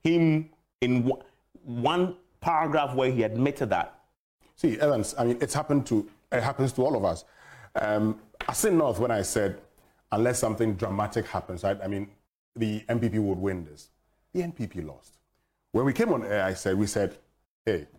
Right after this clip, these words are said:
Speaker 2: I got it wrong."
Speaker 1: Yeah.
Speaker 2: I mean, I thought, and at the time, people were sending, were forwarding, <laughs> you know, that
Speaker 1: Yeah, the
Speaker 2: particular,
Speaker 1: message, yeah.
Speaker 2: that, I mean, that particular, uh, YouTube video where I said, "Unless something dramatic
Speaker 1: Because you
Speaker 2: happens."
Speaker 1: see
Speaker 2: But I said, "Look, I got it wrong. I'm sorry."
Speaker 1: U-, unless you're an angel
Speaker 2: Yeah.
Speaker 1: or a saint.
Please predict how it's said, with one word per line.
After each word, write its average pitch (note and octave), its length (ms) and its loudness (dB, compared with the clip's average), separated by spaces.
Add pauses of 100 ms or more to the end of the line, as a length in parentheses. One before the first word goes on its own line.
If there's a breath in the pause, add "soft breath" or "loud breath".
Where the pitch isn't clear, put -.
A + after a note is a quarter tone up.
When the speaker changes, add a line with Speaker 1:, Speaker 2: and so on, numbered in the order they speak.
(260)
Speaker 2:
I F#2+ 80 -4
got F#2+ 160 0
it E2+ 40 -4
wrong." D#2 240 -10
Speaker 1:
Yeah. - 140 -2
Speaker 2:
I - 20 2
mean, F2 140 -6 (280 loud breath)
I G2 60 -2
thought, F#2+ 280 -4 (420 soft breath)
and C3 200 -4
at C#3+ 120 0
the C#3 80 4
time, A2+ 500 0
people A#3+ 320 0
were D#3+ 140 4
sending, E3 480 2
were C#3 180 4
forwarding, F#3+ 560 2 (140)
<laughs> - 140 -8
you A#2+ 140 2
know, G2 60 -4 (120)
that B2+ 120 -2
Speaker 1:
Yeah, B2 160 2
the B2 80 0
Speaker 2:
particular, B2 200 0
Speaker 1:
message, G2+ 260 -4
yeah. F#2+ 180 0
Speaker 2:
that, D3+ 300 -4
I - 20 2
mean, C3 80 2
that D3+ 100 2
particular, C3 380 0
uh, A2+ 340 2
YouTube A#2+ 380 2
video G2+ 320 0
where A#2 160 4
I G#2+ 60 2
said, G#2 260 -2 (300 loud breath)
"Unless B2 260 0
something A2+ 300 0
dramatic G2+ 260 0
Speaker 1:
Because A#3+ 240 0
you A3+ 60 0
Speaker 2:
happens." A#3+ 340 2
Speaker 1:
see - 140 -18
Speaker 2:
But F#3+ 100 0
I G#3 60 -2
said, G#3+ 260 -2
"Look, C3+ 220 2
I B2 80 0
got B2+ 100 2
it A#2+ 60 2
wrong. F#2+ 340 0
I'm G#2 80 -2
sorry." G#2 220 0
Speaker 1:
U-, F3 200 2
unless A#3+ 280 0
you're F#3+ 80 4
an D#3+ 160 2
angel C3+ 360 2
Speaker 2:
Yeah. A2+ 60 2
Speaker 1:
or G#2+ 80 2
a G2+ 60 0
saint. E2+ 340 -6